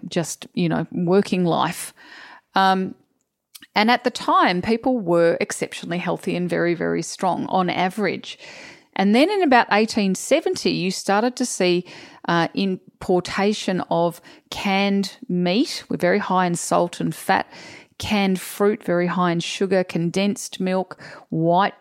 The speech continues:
bread and white, um, flour, these sorts of things. And by the end of the century, uh, the, the army had to,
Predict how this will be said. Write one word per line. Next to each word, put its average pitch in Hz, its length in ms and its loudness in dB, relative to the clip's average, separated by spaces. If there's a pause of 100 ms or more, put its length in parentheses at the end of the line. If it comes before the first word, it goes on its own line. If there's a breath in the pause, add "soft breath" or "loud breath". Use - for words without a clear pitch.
bread 185 440 2
and 156 240 0
white, 175 400 0 (100)
um, 165 400 0 (340 loud breath)
flour, 185 540 4
these 185 260 2
sorts - 320 -2
of 190 100 -2
things. 165 420 -2 (560 loud breath)
And 220 340 0 (300)
by 240 200 6
the 240 220 2
end 277 240 6
of 254 120 -2
the 254 100 2
century, 214 920 0 (380 loud breath)
uh, 180 280 2
the, 185 520 0
the 180 240 0
army 233 300 4
had 226 240 0
to, - 120 -2